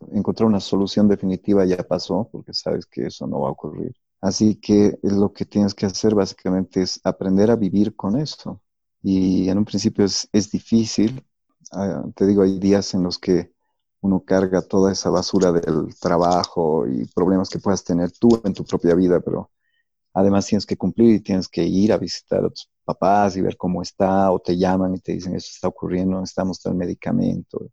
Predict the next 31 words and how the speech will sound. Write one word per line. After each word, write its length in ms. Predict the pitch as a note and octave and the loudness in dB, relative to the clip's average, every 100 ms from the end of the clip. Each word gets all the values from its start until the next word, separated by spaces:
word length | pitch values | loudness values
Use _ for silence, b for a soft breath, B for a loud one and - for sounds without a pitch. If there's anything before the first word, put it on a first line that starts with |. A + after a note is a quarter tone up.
| _ _ _ _ _ _ _ | _ _ _ _ _ _ _
y 60 | - | -6
te 120 | - | 0
tienes 280 | G#2 G2+ - | 2 2 0
que 140 | F#2+ | -6
sumergir 640 | - F#2+ F2+ F2+ - A#2 G2+ | -6 -4 -2 -4 2 4 4
en 140 | F2+ | 0
eso 260 | F2+ - - | -4 -6 -10
también. 720 | - - - - - - - - _ _ _ | -6 -4 -2 -4 -6 -8 -10 -14 _ _ _
Y 60 | - | -2
por 140 | B2+ | 2
un 100 | E3+ | 4
lado, 380 | D#3+ D#3 D#3 - | 6 6 6 4
este, 640 | G#2+ G#2 - - G2+ G2 G2 - _ _ _ _ - | 2 0 -4 -2 2 2 -2 -6 _ _ _ _ -4
aprender 520 | A2 A2+ A2 B2+ F#3 | 0 2 4 6 6
a 60 | |
vivir 260 | C#3 A2+ B2 | 6 4 2
con 180 | A2 G#2 | 0 0
eso, 580 | A2+ - B2+ D3 - - _ | 0 0 2 2 0 -10 _
eh, 220 | - G2+ F#2+ - _ _ _ _ _ _ _ | -4 -2 -2 -6 _ _ _ _ _ _ _
significa 440 | - A2 A2+ D3 C#3+ | 2 2 2 2 2
un 80 | |
cambio 460 | B2+ C3+ D3+ G#2 - C#3 _ _ _ _ _ _ | 2 0 2 2 2 -4 _ _ _ _ _ _
de 160 | - G2+ | -2 2
la 340 | F#2+ G2 G2 | 4 2 0
familia 480 | - G#2 A2 B2 G#2+ | -2 0 4 6 4
y 60 | F#2+ | 4
de 100 | F#2+ | 2
la 80 | |
estructura 460 | F#2+ - F#2+ A2+ A2 | 0 -4 -2 2 2
como 340 | - F#2+ F#2 | 0 -2 -2
tal, 300 | - F#2+ B2 | 0 0 0